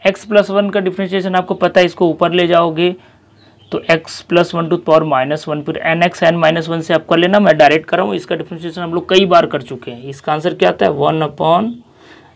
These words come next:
x plus one का स्क्वायर, पता है ना। अरे भाई, x प्लस वन को ऊपर ले जाओ तो पावर माइनस वन, फिर एन एक्स एन माइनस वन,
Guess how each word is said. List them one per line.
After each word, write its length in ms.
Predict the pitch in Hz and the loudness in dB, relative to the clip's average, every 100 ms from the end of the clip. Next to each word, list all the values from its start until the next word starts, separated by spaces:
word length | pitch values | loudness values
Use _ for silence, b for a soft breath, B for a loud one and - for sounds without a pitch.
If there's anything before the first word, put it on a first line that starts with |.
| b _ - 156 160 | b _ -10 -2 -2
x 260 | 165 - - - - - | -2 -10 -18 -20 -20 -12
plus 440 | 151 147 156 156 143 | -4 -2 -2 -6 -6
one 260 | 139 156 156 | -4 -4 -4
का 160 | 160 139 | -6 -6
स्क्वायर, 500 | - - 123 123 139 - _ _ _ _ _ _ _ b b b b b - | -12 -12 -12 -12 -16 -20 _ _ _ _ _ _ _ b b b b b -8
पता 180 | - 196 | 0 4
है 60 | |
ना। 80 | 269 349 - _ | 4 2 -6 _
अरे 100 | - 113 | -14 -12
भाई, 380 | - 143 - - 156 | -10 -10 -12 -6 -4
x 180 | 165 - | -4 -2
प्लस 260 | 180 180 | 0 0
वन 120 | 180 170 | 0 -2
को 100 | 165 | -2
ऊपर 200 | 160 185 | 4 4
ले 120 | 190 | 6
जाओ 260 | 185 180 185 | 4 4 2
तो 120 | 165 | -4
पावर 300 | - 143 147 | 0 2 2
माइनस 400 | 143 131 151 175 180 | -2 -4 -4 -6 -4
वन, 120 | 180 | -4
फिर 160 | - 147 | -6 -6
एन 200 | - 165 | -2 -2
एक्स 180 | 165 170 | 0 0
एन 100 | 170 | 0
माइनस 360 | 170 170 165 170 | 0 0 -2 4
वन, 220 | 202 | 4